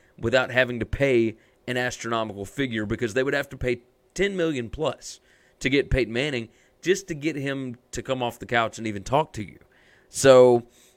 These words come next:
uh, an announcement is gonna happen for the E S P N Monday Night Football booth within the next three weeks, because they have an upfront presentation for advertisers that begins on May thirteenth. So they should have something done between now and then.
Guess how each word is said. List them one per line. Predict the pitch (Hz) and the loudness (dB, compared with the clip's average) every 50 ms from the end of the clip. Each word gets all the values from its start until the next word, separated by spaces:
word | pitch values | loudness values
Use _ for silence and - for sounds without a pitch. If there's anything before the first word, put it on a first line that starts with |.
| _ _ _ - | _ _ _ -6
uh, | - 131 127 123 123 117 - | -2 0 2 2 0 0 0
an | - 147 151 | 0 0 2
announcement | 170 190 208 208 - 185 202 185 | 2 2 2 0 -2 -2 -2 -2
is | 160 | 0
gonna | 143 175 160 | 0 0 2
happen | 147 156 156 151 147 147 139 | 4 4 4 4 2 -2 -2
for | - 156 156 151 | 0 0 0 2
the | 135 - 143 | 2 2 2
E | 156 | 2
S | 143 139 | 2 0
P | - 139 135 | -2 -2 -2
N | 131 127 | -2 0
Monday | 127 135 131 123 | -2 -2 0 0
Night | 123 120 113 | 0 -2 0
Football | - 147 131 107 123 120 113 | -2 -4 2 4 4 4 4
booth | 107 117 127 127 120 - | 4 2 2 2 2 -4
within | 113 110 135 143 | -4 -4 -4 -2
the | 139 131 | 0 -2
next | 127 120 - - _ | -2 -2 -2 -4 _
three | 127 123 120 | 4 4 4
weeks, | 117 131 151 160 143 - - - _ _ _ _ _ _ _ | 6 6 4 4 4 -2 -10 -14 _ _ _ _ _ _ _
because | - 143 - 175 160 131 117 | -2 2 4 4 4 4 4
they | 151 151 151 | 4 4 4
have | 143 143 135 127 123 | 4 2 2 2 2
an | 120 - - - | 0 -2 0 0
upfront | 160 165 - _ - - 147 143 143 139 131 - - _ - _ | 0 0 0 _ -12 -6 -2 0 0 0 -2 -6 -20 _ -18 _
presentation | - 143 147 143 123 131 120 - 127 120 120 117 - 120 120 | -2 0 0 0 0 -4 -2 2 2 2 2 2 -2 -8 -6
for | - - 104 | -4 -2 0
advertisers | 95 127 123 120 117 104 - 113 113 110 98 107 107 - - _ _ _ _ _ | 0 0 0 0 -2 -2 -2 -2 -2 -2 -4 -6 -10 -10 -14 _ _ _ _ _
that | - 123 127 | -2 0 0
begins | 139 131 131 139 131 120 120 | 2 2 2 2 2 2 0
on | - - 127 123 | 0 0 0 0
May | 120 120 117 110 | 2 2 2 2
thirteenth. | - - 113 107 - _ - - 208 214 - - _ - - _ _ _ - _ | 2 0 0 0 0 _ -6 -4 -4 -4 -6 -8 _ -20 -20 _ _ _ -20 _
So | _ - 143 147 143 135 139 135 - - | _ 2 4 6 8 8 6 6 4 8
they | 127 151 180 190 | 8 8 8 8
should | - - 226 220 196 | 4 2 2 4 4
have | 190 180 165 | 4 4 2
something | - - 156 147 143 147 143 127 | 0 0 -2 -2 -2 -4 0 2
done | 123 120 123 123 117 120 | 2 2 2 2 0 -2
between | 120 120 123 127 120 113 | -2 -2 0 -2 -2 0
now | 117 120 117 110 | 0 0 0 0
and | 110 123 | 0 0
then. | 135 135 123 117 | 2 2 2 0